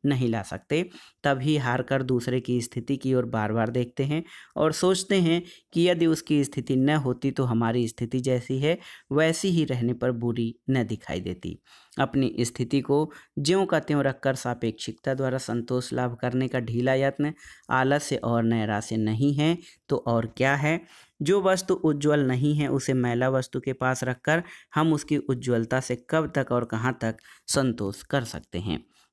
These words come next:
जो अपनी उन्नति के प्रयत्न में बराबर लगा रहता है उसे न तो नैराश्य न ही हर घड़ी दूसरे की स्थिति से अपनी स्थिति के मिलान करने की ज़रूरत पड़ेगी। और ईर्ष्या की सबसे अच्छी दवा है उद्योग और आशा। जिस वस्तु के लिए उद्योग और आशा निष्फल हो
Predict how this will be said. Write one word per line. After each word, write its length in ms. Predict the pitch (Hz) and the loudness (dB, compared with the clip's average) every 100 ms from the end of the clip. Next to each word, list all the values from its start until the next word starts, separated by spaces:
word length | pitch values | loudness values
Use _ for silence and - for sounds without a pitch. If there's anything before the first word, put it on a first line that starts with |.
| - | -2
जो 160 | 147 | 2
अपनी 280 | 147 147 139 | 2 2 2
उन्नति 400 | 135 131 135 127 143 | 4 2 2 -2 -4
के 80 | |
प्रयत्न 380 | 131 127 131 135 | -2 0 0 0
में 180 | 131 123 | 0 0
बराबर 380 | 120 107 117 127 | 0 0 0 0
लगा 260 | 135 127 | 0 -2
रहता 320 | 123 123 - 123 | -2 -4 -4 -4
है 120 | 131 | -4
उसे 300 | 120 120 127 | -6 -4 0
न 140 | 123 | 0
तो 140 | 120 120 | 0 -2
नैराश्य 680 | 113 110 117 143 - 151 151 - - - | -2 0 0 -2 -2 -6 -6 -16 -18 -2
न 120 | 160 | 2
ही 340 | 190 190 143 143 | 4 2 2 2
हर 200 | 143 139 | 2 2
घड़ी 260 | 127 123 | 0 -2
दूसरे 380 | 120 120 120 123 | 0 -2 0 -4
की 200 | 120 113 | -2 -2
स्थिति 340 | - 117 117 127 | -2 -8 -6 -4
से 140 | 127 | -4
अपनी 320 | 120 123 123 | -4 -2 -2
स्थिति 300 | 120 127 127 | -2 -4 -4
के 140 | 123 127 | -2 0
मिलान 300 | 127 131 123 | 2 2 0
करने 300 | - 127 123 | -2 -2 -4
की 120 | 123 | -2
ज़रूरत 300 | 127 127 - | -2 -2 -2
पड़ेगी। 440 | 131 131 135 180 180 - - - - | -2 -2 0 -2 -2 -18 -20 -20 -4
और 240 | 139 143 - | 0 0 2
ईर्ष्या 360 | 151 147 185 175 | 0 2 2 2
की 120 | 175 | 2
सबसे 300 | 160 - 143 | 0 -2 -2
अच्छी 280 | 131 - 135 | -2 -2 0
दवा 280 | 131 123 127 | 2 2 2
है 260 | 131 151 - - _ | 0 -2 -4 -20 _
उद्योग 600 | 151 147 131 151 170 156 | 0 0 0 2 4 2
और 440 | - 117 113 - - | 0 0 2 0 -2
आशा। 480 | 123 120 - 82 - _ _ 131 | 0 0 -2 -8 -10 _ _ -2
जिस 240 | 143 143 | -2 0
वस्तु 280 | 139 135 139 | -2 -2 -6
के 140 | 139 | -2
लिए 200 | 135 139 | 0 2
उद्योग 480 | 139 131 120 127 127 | 2 0 0 0 2
और 160 | 127 127 | 2 2
आशा 240 | 117 123 | 0 0
निष्फल 440 | 120 113 - 135 139 | -2 -2 -2 -2 2
हो 260 | 156 180 | 0 0